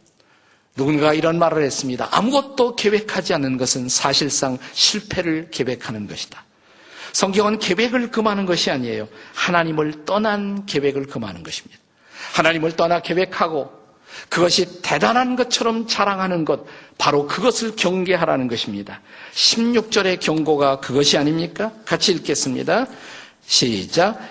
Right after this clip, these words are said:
"이제도 너희가 허탄한 자랑을 하니 그러한 자랑은 다 악한 것이라." 하나님을 떠난 계획, 그런 계획에 근거한 "나 이거 할 거야."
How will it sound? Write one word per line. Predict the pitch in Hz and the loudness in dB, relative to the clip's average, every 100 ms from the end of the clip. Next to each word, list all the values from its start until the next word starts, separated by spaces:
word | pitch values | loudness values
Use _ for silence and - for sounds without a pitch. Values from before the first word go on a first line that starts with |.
| - | -4
"이제도 | 175 156 120 92 - 113 110 | 0 4 2 2 -4 -4 0
너희가 | 127 151 143 143 | 4 4 4 2
허탄한 | 135 - - 208 202 202 | 0 -2 -2 0 0 -2
자랑을 | 180 175 165 165 160 170 | 0 2 2 0 -4 -6
하니 | - 127 110 90 - - - | -4 -2 -2 -6 -12 -18 -2
그러한 | 143 135 123 123 | 2 2 2 -2
자랑은 | 131 117 110 117 | -4 -4 -4 -6
다 | - 143 | -4 -2
악한 | 165 - 190 180 | -2 -4 -6 -6
것이라." | 113 - - - - - - | -8 -10 -12 -20 -20 -20 -12
하나님을 | - 127 139 143 143 | -4 0 2 2 2
떠난 | 160 160 170 | 2 2 2
계획, | 160 165 185 202 - - - - - | 0 0 0 -2 -14 -20 -20 -20 -2
그런 | 165 160 170 | 0 0 -2
계획에 | 165 165 185 180 190 | -2 2 2 2 0
근거한 | 180 170 160 165 | 0 2 0 2
"나 | 170 185 | 0 0
이거 | 214 269 | 2 0
할 | 262 262 | 0 -4
거야." | - 220 165 131 | 0 2 2 -2